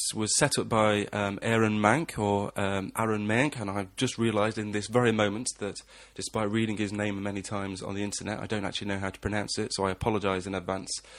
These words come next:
or, uh, retrospectively, I suppose, um, uh, for that. But, um, it's great. It's a, it's a, a group of, uh, writers, and,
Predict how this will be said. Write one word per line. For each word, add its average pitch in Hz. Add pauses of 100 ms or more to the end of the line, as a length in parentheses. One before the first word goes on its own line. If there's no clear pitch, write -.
(260)
or, 92
uh, 90
retrospectively, 95
I 92
suppose, 98 (440)
um, 101 (160)
uh, 95
for -
that. 104
But, -
um, 113
it's 127
great. 165
It's 107
a, 104
it's -
a, 104
a 120
group 156
of, 113
uh, 101
writers, 120
and, 95